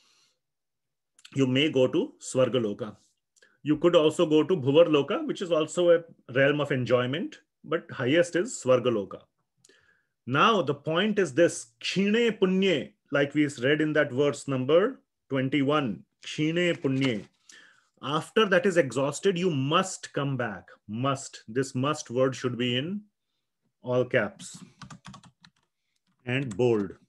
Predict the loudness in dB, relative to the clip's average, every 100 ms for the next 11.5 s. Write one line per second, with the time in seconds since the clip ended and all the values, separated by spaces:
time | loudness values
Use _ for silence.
0 | _ _ _ -2 -2 -4 _ _ _ _
1 | _ _ -2 0 0 2 2 2 0 0
2 | -2 -6 -14 _ _ _ _ _ _ _
3 | _ _ _ -20 -20 -20 _ _ _ -6
4 | -2 0 -2 -4 -4 -4 -6 -8 -14 -20
5 | _ _ -16 -8 -8 -6 -6 -4 -4 -4
6 | -4 -4 -6 -8 _ _ -20 -8 -6 -6
7 | -8 -6 -4 -4 -8 -8 -10 -12 -16 _
8 | _ _ _ _ _ _ _ _ _ _
9 | _ _ _ _ _ _ _ _ -12 -4
10 | -4 -4 -10 -8 -4 0 0 -2 -10 -8
11 | -6 -6 -8 -12